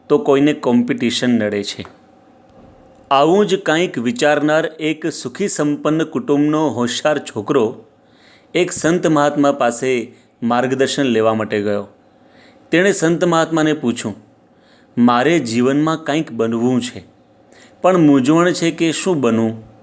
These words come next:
કારણ કે મારે ડૉક્ટર બનવું છે, પણ તે મને થોડું અઘરું પડશે એવું લાગે છે. એન્જિનિયર બનવું છે, પણ ચાન્સ મળે એવું લાગતું નથી. ઇન્ડસ્ટ્રીયાલિસ્ટ બનવું છે, પણ એમાં કોઈનો સપોર્ટ મળતો નથી.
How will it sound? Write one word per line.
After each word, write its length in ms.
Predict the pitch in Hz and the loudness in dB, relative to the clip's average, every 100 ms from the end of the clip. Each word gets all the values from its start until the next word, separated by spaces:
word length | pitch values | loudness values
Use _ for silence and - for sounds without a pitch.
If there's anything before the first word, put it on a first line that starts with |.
| - - - - - - | -20 -20 -20 -20 -12 -2
કારણ 320 | 139 160 170 | 0 0 -2
કે 140 | 151 | -2
મારે 220 | 147 143 | -2 -2
ડૉક્ટર 380 | 135 117 131 139 | -2 -4 -2 -4
બનવું 400 | 135 131 139 147 | -2 -2 0 -2
છે, 180 | 147 147 | -2 -4
પણ 400 | 143 139 131 120 | -2 0 0 -2
તે 280 | - 131 135 | -2 0 2
મને 280 | 127 131 127 | 2 0 -2
થોડું 380 | - 127 127 | -2 -2 0
અઘરું 360 | 131 123 131 131 | -2 0 0 2
પડશે 360 | 123 120 120 131 | 2 0 2 0
એવું 340 | 131 131 123 | 2 2 4
લાગે 320 | 104 98 104 | 2 0 -2
છે. 280 | 101 147 196 - - - - - - - - | -2 -4 -4 -10 -20 -20 -20 -20 -20 -20 -4
એન્જિનિયર 520 | 143 139 139 185 196 | 0 2 2 2 2
બનવું 420 | 180 165 170 175 175 | 2 2 2 2 0
છે, 160 | 170 | -2
પણ 640 | 165 160 160 160 143 120 - _ _ - | -4 -2 0 0 0 -4 -12 _ _ -2
ચાન્સ 440 | 135 131 165 - | 0 0 0 0
મળે 220 | 143 143 | 2 2
એવું 280 | 160 147 143 | 0 0 2
લાગતું 420 | 113 101 - 143 | 0 -4 -6 -2
નથી. 280 | 143 139 151 - _ _ _ _ _ _ _ _ - | -2 -2 -10 -16 _ _ _ _ _ _ _ _ 0
ઇન્ડસ્ટ્રીયાલિસ્ટ 840 | 135 156 156 165 165 170 156 - | 2 2 2 2 4 4 0 0
બનવું 420 | 143 147 156 156 | 2 2 4 2
છે, 180 | 151 151 | 2 0
પણ 260 | 147 147 143 | 0 0 0
એમાં 560 | 127 127 131 123 110 | 0 2 2 0 0
કોઈનો 300 | 127 127 127 | 0 2 2
સપોર્ટ 560 | 120 - - 143 151 131 | 0 -2 -2 0 0 0
મળતો 360 | 139 139 143 | 0 0 0
નથી. 320 | 139 139 143 | -2 -2 -6